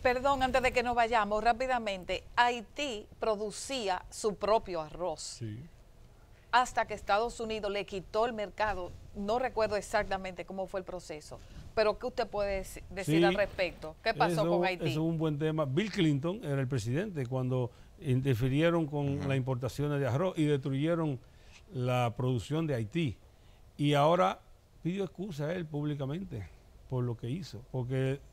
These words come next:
Speaker 2: le destruyó el esquema productivo a los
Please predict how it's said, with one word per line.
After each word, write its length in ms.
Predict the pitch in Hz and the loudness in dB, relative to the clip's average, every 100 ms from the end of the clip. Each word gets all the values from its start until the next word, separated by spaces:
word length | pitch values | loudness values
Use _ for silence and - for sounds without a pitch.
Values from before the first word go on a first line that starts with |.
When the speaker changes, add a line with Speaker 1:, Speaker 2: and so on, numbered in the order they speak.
| - - | -20 -10
Speaker 2:
le 140 | 143 135 | -2 0
destruyó 840 | 135 135 120 135 127 135 196 185 - - - - | 2 2 0 0 4 6 4 2 -4 -20 -14 -4
el 140 | 120 | -2
esquema 300 | 110 143 160 | -2 -2 -2
productivo 600 | 147 135 120 147 139 127 - | 0 -2 -2 -2 -2 -2 -6
a 100 | 117 | -6
los 200 | 117 | -6